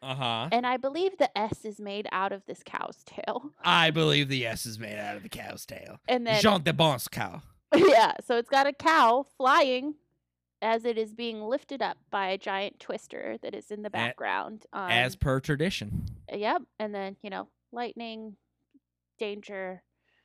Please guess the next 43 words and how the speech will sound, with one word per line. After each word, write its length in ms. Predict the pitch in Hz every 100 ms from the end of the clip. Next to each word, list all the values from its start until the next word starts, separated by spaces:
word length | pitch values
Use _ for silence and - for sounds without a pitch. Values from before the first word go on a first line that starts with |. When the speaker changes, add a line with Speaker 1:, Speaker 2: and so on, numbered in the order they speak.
| _ _ _ _ -
Speaker 2:
um, 600 | 196 180 165 101 208 214 _ _ _ _
the 100 | 208
Midwest, 720 | 208 196 190 104 - - - - -
I 80 | 190
believe, 340 | - - - -
is, 200 | 190 _ _ -
is 120 | 214 -
what 160 | -
we're 100 | 190
looking 280 | - - -
at. 440 | - - - 196 131
Speaker 1:
<laughs> 0 |
We 120 | 127
don't 160 | 202 127
fucking 360 | 123 104 104 -
twisters 420 | 110 107 101 104
out 120 | 107
here. 180 | 113 131
God, 180 | 139 135 _
no 80 | 180
Speaker 2:
Nope. 120 | 247 -
Speaker 1:
f-, 260 | _ _
no 40 | 156
way. 60 | 190
Speaker 2:
Got 200 | 330 370
some 180 | - 254
water 360 | 208 214 285 320
spouts. 720 | - 311 339 381 _ - _ _
Heard 160 | 254 254
of 60 |
that, 320 | 240 233 269 - _ _
but 240 | 180 95 - _ _ _ _ _ _ _ _
Speaker 1:
What's 160 | 147 185
a 40 |
water 240 | 156 175 196
spout? 300 | - 233 247 _ _ -
Speaker 2:
it's 140 | -
basically 420 | - 330 _ 330 294
a 40 |
twister 440 | - 220 - -
over 200 | 175 - 131
the 120 | -
ocean. 300 | 113 -